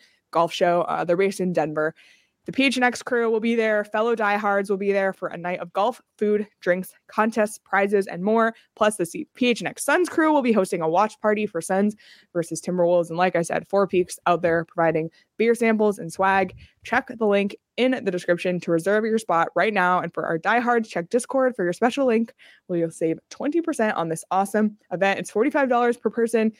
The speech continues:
thirty-six dollars if you're a diehard, hundred and sixty for a foursome, a hundred and twenty if you're a diehard. So great opportunity to become a diehard, get that discount, and then buy that as a gift.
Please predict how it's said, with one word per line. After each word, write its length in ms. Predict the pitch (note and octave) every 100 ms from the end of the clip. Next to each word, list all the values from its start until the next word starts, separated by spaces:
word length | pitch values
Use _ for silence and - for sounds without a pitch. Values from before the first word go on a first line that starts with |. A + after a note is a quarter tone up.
| _ _ _
thirty-six 540 | A3 C4 C#4+ A#3 B3
dollars 420 | - G3+ G3+ G3 G3
if 100 | E3+
you're 120 | E3+
a 40 | D#3+
diehard, 460 | E3+ F3 F#3 E3 D#3+ _ _
hundred 220 | G3 G3
and 100 | F#3+
sixty 280 | F#3+ F#3 -
for 160 | F#3 E3+
a 60 |
foursome, 480 | E3+ E3+ E3+ F3 E3+
a 40 | F#3+
hundred 260 | G#3+ A#3 C#4
and 100 | C#4+
twenty 420 | G4+ G4+ G#3 D#3
if 120 | -
you're 120 | E3+
a 40 | E3
diehard. 420 | E3 E3+ - F3
So 260 | - E3+ D#3 _ _ _ _ _
great 140 | G#3
opportunity 580 | A3+ A#3 A3 G#3+ G#3 G#3 G3+ -
to 100 | F#3+
become 340 | F3 G3 G3
a 120 | E3+
diehard, 720 | E3+ F#3 G#3 G#3+ G#3+ A3 G#3 - -
get 180 | F3+ F#3+
that 220 | G#3 F#3+
discount, 480 | F#3+ F#3+ - G#3+ A#3+
and 140 | G#3+ A3
then 260 | C#4 C4 - _ _ _ _
buy 240 | G3+ G#3 B3
that 240 | C4 C4+
as 160 | - F3+
a 60 | E3
gift. 360 | - - -